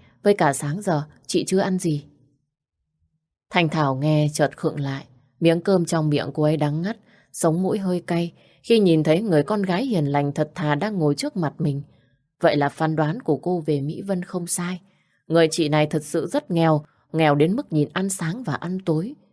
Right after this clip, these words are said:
để mà làm việc. Cả ngày chỉ ăn một bữa trưa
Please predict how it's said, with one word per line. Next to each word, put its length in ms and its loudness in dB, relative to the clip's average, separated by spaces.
để 180 4
mà 120 -2
làm 260 -4
việc. 200 0
Cả 100 4
ngày 220 4
chỉ 140 -4
ăn 180 -2
một 220 -2
bữa 160 -4
trưa 280 -4